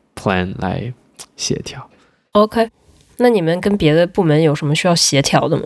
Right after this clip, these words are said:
Speaker 2: 就是 dependency 啊之类的。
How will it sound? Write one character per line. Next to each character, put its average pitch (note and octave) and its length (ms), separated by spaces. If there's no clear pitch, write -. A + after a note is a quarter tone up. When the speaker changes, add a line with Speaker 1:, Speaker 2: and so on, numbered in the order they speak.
Speaker 2:
就 D#3 100
是 C#3+ 400
dependency D#3+ 840
啊 C#3 200
之 - 140
类 E3 180
的。 - 160